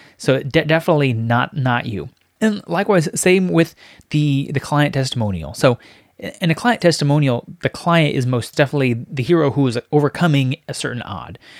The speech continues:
So whether it's a, a bad night's sleep and, or they're trying to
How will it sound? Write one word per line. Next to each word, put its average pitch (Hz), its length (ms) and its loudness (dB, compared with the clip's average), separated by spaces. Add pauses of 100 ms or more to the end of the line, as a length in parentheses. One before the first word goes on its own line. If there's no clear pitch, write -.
(180)
So - 160 4
whether 139 200 6
it's - 180 -6 (420)
a, - 180 -14 (100)
a 156 40 -8
bad 131 240 2
night's 110 260 -2
sleep 208 580 2
and, 131 520 0
or 120 300 0
they're 110 160 -2
trying 113 320 -2
to 104 240 -4